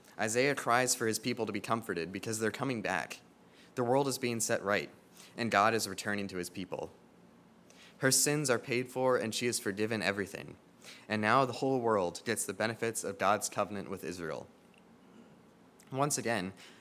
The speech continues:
Jesus is saying something that almost sounds obvious when you read it at face value. Who's gonna be comforted? Those who mourn.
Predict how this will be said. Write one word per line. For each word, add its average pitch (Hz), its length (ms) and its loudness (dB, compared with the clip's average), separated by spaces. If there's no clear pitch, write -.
Jesus 135 380 2
is 101 100 -4
saying 135 300 -2
something 98 340 -4
that 98 200 -4
almost 120 260 0
sounds 104 260 -2
obvious 95 600 0
when 120 140 -2
you 110 80 0
read 113 200 -2
it 98 120 0
at 80 180 -4
face 98 260 -2
value. 85 440 0
Who's 127 220 -2
gonna 120 160 0
be 110 100 0
comforted? 139 520 0
Those 113 180 2
who 131 80 -2
mourn. 123 400 -2